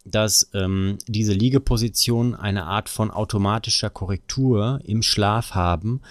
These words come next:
auf die Bewegungsmöglichkeiten von Gelenken und Geweben. Ähm, ich merke früher, wenn's mir nicht gut geht, das ist auch ein weiterer Punkt, deswegen bin ich generell Fan auch von härteren Stühlen oder so, weil ich muss mich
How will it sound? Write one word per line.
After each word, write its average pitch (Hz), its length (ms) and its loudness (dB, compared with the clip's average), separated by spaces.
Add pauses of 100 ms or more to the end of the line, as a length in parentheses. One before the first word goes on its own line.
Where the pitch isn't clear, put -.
(220)
auf 98 160 0
die 98 100 2
Bewegungsmöglichkeiten 104 1120 4
von 101 220 0
Gelenken 95 480 0
und 90 180 -2
Geweben. 85 540 2 (1400)
Ähm, 98 340 6 (2000)
ich - 180 6
merke 113 340 6
früher, 143 460 6
wenn's 123 240 2
mir 123 100 8
nicht 120 180 2
gut 135 280 0
geht, 151 200 2
das 98 120 2
ist 104 120 -2
auch 101 200 -2
ein 120 100 4
weiterer 120 320 2
Punkt, 131 300 2
deswegen 101 260 2
bin 101 100 4
ich 95 100 -2
generell 98 400 4
Fan 110 280 0
auch 92 160 -6
von 90 220 -2
härteren 92 400 -2
Stühlen 113 380 2
oder 120 200 2
so, 120 180 -2
weil 101 140 2
ich - 80 -2
muss 98 220 0
mich 95 240 -2